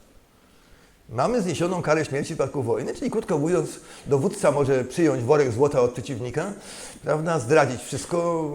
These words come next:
dostanie dożywocie, przyjdzie nieprzyjaciel, wyzwoli go, jeszcze mu posąg postawi, prawda, za zdradę. No, to w głowie się nie mieści, że coś takiego można,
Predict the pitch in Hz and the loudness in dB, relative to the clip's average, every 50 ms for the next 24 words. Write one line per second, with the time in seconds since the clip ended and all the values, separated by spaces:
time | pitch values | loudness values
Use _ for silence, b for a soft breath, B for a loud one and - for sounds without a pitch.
0 | 139 127 131 127 180 156 147 147 143 143 117 131 117 120 143 147 - 180 127 - | -4 -4 -2 0 2 2 2 2 2 0 0 0 0 0 0 0 -2 -4 -4 -4
1 | - 151 135 156 143 135 131 - - 131 127 131 131 170 160 135 147 131 107 123 | -6 -6 -2 -2 -2 -2 -4 -6 -2 0 0 0 0 0 -2 -2 -2 -2 0 2
2 | 127 135 139 147 143 139 127 127 127 120 117 113 120 117 104 98 104 104 95 - | 2 2 2 0 -2 -2 -2 -2 -4 -6 -8 -8 -10 -12 -12 -12 -14 -14 -16 -16
3 | - - - - - - - 131 127 135 135 123 123 - 123 110 113 107 - 113 | -18 -20 -20 -20 -16 -10 -8 -8 -6 -6 -6 -6 -6 -6 -8 -8 -8 -10 -10 -12
4 | - - 113 95 - - - - - 123 113 120 123 107 104 98 90 90 90 - | -8 -8 -8 -8 -8 -10 -18 -16 -14 -12 -10 -8 -8 -8 -8 -10 -12 -12 -16 -16
5 | - - - - B B B B B B B B - 123 143 139 - - - B | -18 -20 -20 -20 B B B B B B B B -2 -2 -2 -2 -4 -14 -20 B
6 | B B B B B B - 160 180 - - - - - - _ _ _ _ _ | B B B B B B -2 -2 -2 -2 -4 -12 -18 -20 -20 _ _ _ _ _
7 | _ - _ - - _ _ - - 165 190 190 233 196 139 117 - 117 107 104 | _ -20 _ -20 -20 _ _ -18 -10 -4 2 6 6 6 6 4 -2 -2 -4 -6
8 | - - - 117 117 117 127 139 135 - 170 143 - 117 110 - - 117 - 120 | -8 -10 -8 -6 -4 -4 -4 -4 -4 -2 -4 -2 -2 -2 -2 0 0 0 0 0
9 | 120 135 123 107 107 98 98 110 113 117 | 0 0 -2 -2 -4 -4 -4 -6 -8 -8